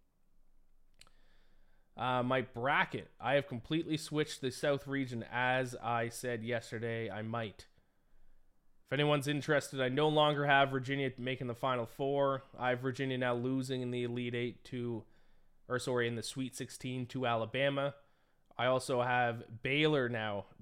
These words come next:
Big switch. I got Baylor losing to U C S B in the first round.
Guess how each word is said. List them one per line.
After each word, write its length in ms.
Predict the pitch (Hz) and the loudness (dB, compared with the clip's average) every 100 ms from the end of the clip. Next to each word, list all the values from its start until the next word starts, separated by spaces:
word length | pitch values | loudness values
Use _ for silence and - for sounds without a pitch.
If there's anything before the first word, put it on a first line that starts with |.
| - | 0
Big 220 | 156 175 | 2 2
switch. 420 | - 127 117 - - | -2 -4 -4 -4 -4
I 60 | |
got 220 | 123 117 123 | -2 0 2
Baylor 380 | 151 170 170 | 4 4 4
losing 440 | 143 151 143 147 139 | 2 2 2 0 -2
to 100 | 131 | -4
U 320 | 120 139 160 | -4 -2 -2
C 260 | 156 151 143 | -2 0 0
S 160 | 139 | 0
B 460 | - 135 139 107 101 _ _ _ _ _ _ _ _ - | -2 -2 -2 -4 -8 _ _ _ _ _ _ _ _ -12
in 120 | 127 | -8
the 80 | 123 | -8
first 400 | - 135 123 - | -4 -4 -4 -2
round. 380 | 127 123 113 80 | 2 2 2 -4